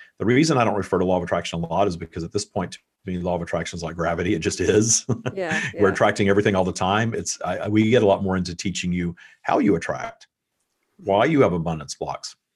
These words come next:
Speaker 1: why there are things that frustrate you because you s-, you feel like no matter what you do, you end up back at square one over and over and over again, and you can't break these habits of thought.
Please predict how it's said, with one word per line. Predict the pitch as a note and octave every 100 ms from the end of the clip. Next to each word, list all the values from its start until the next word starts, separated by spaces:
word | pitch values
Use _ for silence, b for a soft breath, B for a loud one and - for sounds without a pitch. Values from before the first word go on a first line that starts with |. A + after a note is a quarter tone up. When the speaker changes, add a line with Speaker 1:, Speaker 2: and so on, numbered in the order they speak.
| _ _ _ _ -
Speaker 1:
why | D#2+ G2 A2
there | A2+ G2
are |
things | E2+ F#2 F#2 E2+
that | F2+ F2 - b b _
frustrate | - A#2 C3+ - G2 F2+
you | F#2
because | F2+ F#2 E2+
you | F2
s-, | E2+ -
you | F#2 F2
feel | - A#2+
like | A2 F2+
no | F#2
matter | F2+ F2
what | E2 G#2+ -
you | A#2 B2
do, | B2 C#3+ G2 C#2+ C#2+ B B B -
you | F#2+ G2
end | G2+
up | F#2 E2
back | F#2 F#2
at | F2+
square | - F#2 F2
one | E2+ E2 E2
over | F#2 E2+ F2
and | E2+
over | E2 E2
and | E2
over | D#2+ E2
again, | E2 F2 E2+
and | E2
you |
can't | E2+ G2 F2+
break | - E2+ -
these | D#2+
habits | - E2 D#2 -
of | -
thought. | G#2 F2 -